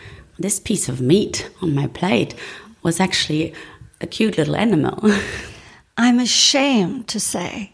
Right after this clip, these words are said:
Speaker 2: it took me some years, because even though I had good friends in India who were vegetarian, it was just considered some religious thing that wasn't us. And in fact, my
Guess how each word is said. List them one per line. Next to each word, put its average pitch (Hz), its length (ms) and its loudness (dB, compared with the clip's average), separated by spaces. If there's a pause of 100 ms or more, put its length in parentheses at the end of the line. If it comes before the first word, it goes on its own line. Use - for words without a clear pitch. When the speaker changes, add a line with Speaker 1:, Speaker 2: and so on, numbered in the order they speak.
(100)
Speaker 2:
it 240 200 -4
took - 240 -10
me 220 160 4
some 208 320 2
years, 220 640 0 (220)
because 220 380 -2
even 262 360 4
though 226 400 0 (500)
I 208 100 2
had 202 340 0
good 214 180 0
friends 220 460 2
in 214 120 -2
India 214 500 2
who 226 80 -2
were 214 100 2
vegetarian, 220 880 -2 (380)
it 330 100 -2
was 349 220 2
just 320 280 0
considered 226 640 0
some 262 380 2
religious 208 560 0
thing 196 500 -2
that 233 160 -6
wasn't 220 480 0
us. - 480 0 (500)
And 240 140 4
in 226 120 6
fact, - 440 -2 (120)
my 214 500 2